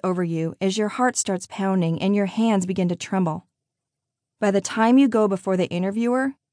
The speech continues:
everything that you prepared to say and have rehearsed to perfection just will not come out at that critical moment.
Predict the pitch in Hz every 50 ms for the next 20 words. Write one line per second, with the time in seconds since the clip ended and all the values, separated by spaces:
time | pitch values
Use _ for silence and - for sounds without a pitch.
0 | - - 214 220 226 262 254 - 269 262 240 226 - - 214 214 - 202 190 -
1 | 196 185 185 180 180 170 - - - 214 202 214 226 226 226 - 202 196 185 180
2 | 185 175 170 - - 214 214 - - - - - 185 180 - - 208 208 - -
3 | - 247 240 240 233 - - - 240 240 240 - - - 180 175 175 180 196 208
4 | 214 247 - - - 240 226 214 190 180 170 - 175 170 - 180 165 - - -
5 | - - 226 226 220 - 226 214 208 185 170 160 160 156 139 -